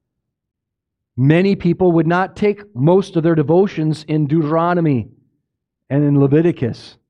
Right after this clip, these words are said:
just because, well, there are m-, probably multiple reasons. Folks,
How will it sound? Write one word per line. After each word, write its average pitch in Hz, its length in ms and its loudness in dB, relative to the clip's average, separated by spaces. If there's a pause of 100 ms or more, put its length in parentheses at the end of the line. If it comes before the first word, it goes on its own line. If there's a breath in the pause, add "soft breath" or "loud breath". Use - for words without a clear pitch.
(1080)
just 196 280 -2
because, 175 520 0
well, 180 160 0
there 170 100 2
are 160 80 -2
m-, 160 180 0
probably 156 300 -2
multiple 131 460 -2
reasons. 101 480 -14 (1080)
Folks, - 260 -2